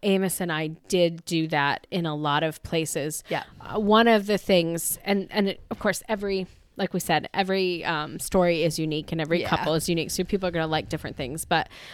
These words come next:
Speaker 1: uh, both Amos and I really love to travel.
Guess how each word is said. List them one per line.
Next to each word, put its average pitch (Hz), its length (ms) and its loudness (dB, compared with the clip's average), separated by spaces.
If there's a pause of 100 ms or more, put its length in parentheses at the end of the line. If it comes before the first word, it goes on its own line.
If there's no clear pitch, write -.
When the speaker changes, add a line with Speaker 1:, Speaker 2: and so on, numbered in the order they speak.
(160)
Speaker 1:
uh, 170 200 2 (520)
both 240 280 4
Amos 208 280 2
and 196 100 0
I 165 160 2
really 175 340 4
love 156 240 0
to - 120 -6
travel. 143 500 -2